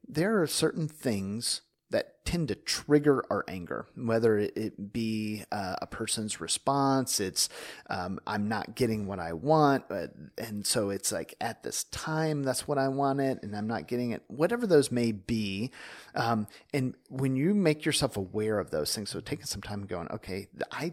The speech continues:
tend to get angry because of this or this," writing that down when I'm not angry. And then having that piece of paper and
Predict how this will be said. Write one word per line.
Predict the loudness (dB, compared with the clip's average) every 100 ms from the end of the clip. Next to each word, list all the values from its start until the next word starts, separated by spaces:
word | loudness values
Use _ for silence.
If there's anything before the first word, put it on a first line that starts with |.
| -4
tend | -2 0 0 -2
to | 0 2 2 0
get | -2 -2 -4 -6
angry | -4 -2 -4 -4
because | -6 -8 -10
of | -10 -6
this | -2 -2 -2 -6
or | -6 -6 -4
this," | -4 -2 -2 -4
writing | -6 -6 -6 -4
that | -4 -4 -6
down | -6 -6 -8 -10 -12 -18 -12
when | -10 -8
I'm | -10 -10
not | -10 -8 -6
angry. | -6 -8 -10 -14 -16 -20 -18 -16 -14 -14 -10
And | -6 0
then | 0
having | 2 2 4 4
that | 0 -2
piece | -2 -2
of |
paper | -2 -2 -2 -4 -6
and | -14 -12